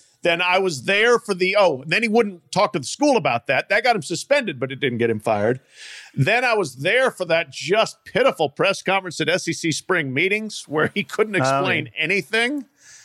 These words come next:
Speaker 1: That didn't get him fired. And then the H B O documentary where you actually hear the wiretap.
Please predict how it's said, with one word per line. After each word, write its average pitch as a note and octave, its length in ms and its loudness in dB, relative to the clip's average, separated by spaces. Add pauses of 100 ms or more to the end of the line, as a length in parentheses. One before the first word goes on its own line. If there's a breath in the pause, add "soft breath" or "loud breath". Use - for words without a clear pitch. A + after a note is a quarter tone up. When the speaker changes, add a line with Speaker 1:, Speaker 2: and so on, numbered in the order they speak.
(160 loud breath)
Speaker 1:
That E4 320 2
didn't A3+ 220 0
get D#3 160 2
him C3+ 100 0
fired. A#2+ 540 0 (280 soft breath)
And F3+ 160 0
then D4 200 2
the C4 100 4
H A#3 300 0
B G#3 100 4
O F#3 100 6
documentary G#3+ 680 2
where A3 180 2
you G3+ 200 0
actually A#3 600 0
hear B3 720 0
the C#3+ 80 0
wiretap. D#3+ 840 2